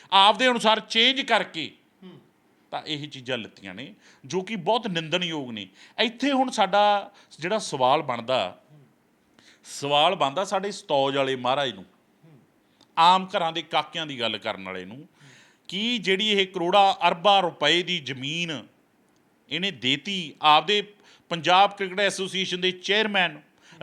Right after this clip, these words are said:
Speaker 1: ਰਾਘਵ ਚੱਡੇ ਦੇ ਬਲੂ ਆਈਡ ਪਰਸਨ, ਖਾਸਮ ਖਾਸ ਰਾਘਵ ਚੱਡੇ ਦੇ ਮੁੰਡੇ ਨੂੰ ਜ਼ਮੀਨ ਦੇਤੀ। ਕੀ ਗੱਲ ਹੁਣ ਆਮ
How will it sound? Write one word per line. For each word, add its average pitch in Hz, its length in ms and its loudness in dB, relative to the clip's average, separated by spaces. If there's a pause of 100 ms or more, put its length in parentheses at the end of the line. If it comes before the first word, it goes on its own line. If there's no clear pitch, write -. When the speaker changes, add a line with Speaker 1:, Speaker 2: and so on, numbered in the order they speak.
Speaker 1:
ਰਾਘਵ 220 360 4
ਚੱਡੇ 185 360 -2
ਦੇ 190 100 4
ਬਲੂ 208 320 2
ਆਈਡ 196 180 4
ਪਰਸਨ, 160 560 -2 (340)
ਖਾਸਮ 160 440 0
ਖਾਸ 175 380 6
ਰਾਘਵ 180 300 -2
ਚੱਡੇ 151 320 -6
ਦੇ 147 380 -2 (260)
ਮੁੰਡੇ 151 320 2
ਨੂੰ 190 140 -6
ਜ਼ਮੀਨ 156 320 -10
ਦੇਤੀ। 127 400 -10 (300)
ਕੀ 160 180 -8
ਗੱਲ 190 140 4
ਹੁਣ 165 220 -2
ਆਮ 160 240 6